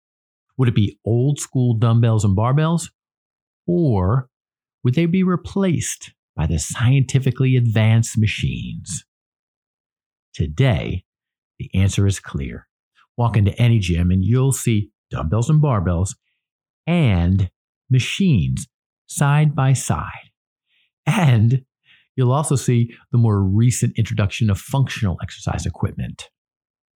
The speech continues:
When the global pandemic kicked into full gear, our business world was turned upside down. Quickly, the debates started. Will we return to our office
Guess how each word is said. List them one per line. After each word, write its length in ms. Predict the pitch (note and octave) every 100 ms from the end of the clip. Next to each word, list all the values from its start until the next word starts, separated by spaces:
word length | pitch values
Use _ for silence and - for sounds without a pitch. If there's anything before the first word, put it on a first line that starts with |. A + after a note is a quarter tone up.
| _ _ _ _ _ _ _ _ _ _ _ _
When 180 | B2+ A#2
the 80 | A2
global 580 | - B2+ B2+ D3 E3 E3
pandemic 720 | - D3+ C3+ A#2 F#2+ F2+ -
kicked 260 | - F#2
into 200 | F2+ F2
full 260 | F2 - F#2
gear, 460 | F2 D#2+ C#2 D2 - _ _ _ _
our 240 | G2 A#2 A#2+
business 520 | F#2 G#2 G2 G2+ -
world 360 | F#2 F#2+ F#2 F2
was 120 | D#2
turned 480 | - F#2 E2+ D#2 D2 - _ -
upside 880 | G#2 - _ - - F2 D#2+ E2+
down. 460 | E2+ C#2 - B1 F2+ - _ _ _ _ _ _ _ _ _ _ _
Quickly, 680 | - - G#2 - C3 C3 C#3+ _ _ _ D3+
the 80 | A#2
debates 800 | F#2+ F#2 E2+ G#2+ G2+ A2+ - -
started. 840 | - - - G2 F2 D#2 C#2+ C#2 - _ _ _ _ _ _ _ _
Will 140 | B2 C3+
we 140 | F3+
return 340 | F#3 - C#3+ D3
to 100 | A#2+
our 120 | G#2+
office 500 | A#2 A#2+ - D3+